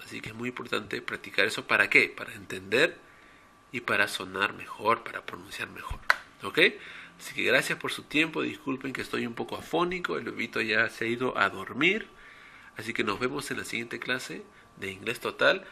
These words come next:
Y recuerden, recuerden, recuerden que presten atención a las diferentes secciones que hay, no solamente esperen las clases de gramática, ¿ok?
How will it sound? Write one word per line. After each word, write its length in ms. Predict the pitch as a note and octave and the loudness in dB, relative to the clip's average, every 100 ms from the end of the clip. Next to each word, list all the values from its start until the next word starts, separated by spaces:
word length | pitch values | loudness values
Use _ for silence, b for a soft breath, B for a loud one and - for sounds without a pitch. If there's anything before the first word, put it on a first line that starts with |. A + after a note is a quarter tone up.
| B - | B -4
Y 80 | A#2 | 0
recuerden, 640 | A#2 D3+ F3 D3+ F#2+ - | 2 12 12 12 4 -8
recuerden, 640 | - - A2 A#2+ A#2 A2+ | -12 2 10 10 10 -2
recuerden 480 | A2 A2+ F#2 F2 - - | -6 -10 -10 -12 -14 -10
que 280 | - F2+ - - - | -4 -4 -6 -6 0
presten 400 | G2 - B2+ C#3 | 0 2 4 4
atención 560 | C#3+ D#3 D3 D3+ D3 | 4 2 4 2 4
a 60 | C#3+ | 4
las 140 | A#2+ | 2
diferentes 680 | G2 - G2 G#2 G2+ B2+ B2 | 0 -4 -4 -2 0 -2 -2
secciones 580 | G#2+ - - G#2+ G#2+ A2+ | -4 -2 0 0 0 -2
que 240 | - G#2+ | 4 6
hay, 280 | A#2 F#2+ - B B B B F2+ | 6 8 4 B B B B -10
no 160 | F2+ E2 | -6 -4
solamente 680 | - F#2+ G2+ G#2+ A#2 A#2 | -2 0 0 0 -2 -2
esperen 600 | A#2+ - A2+ G#2 G#2 G2+ | -4 2 2 2 -2 -6
las 100 | G2+ - | -10 -10
clases 340 | - - - | -4 -4 -4
de 80 | F#2+ | -4
gramática, 720 | G#2 G2 G#2+ A#2+ - - - - - - - - - | -4 -4 8 8 8 -2 -12 -16 -20 -20 -20 -20 -16
¿ok? 360 | - G#2+ C3 | -2 2 2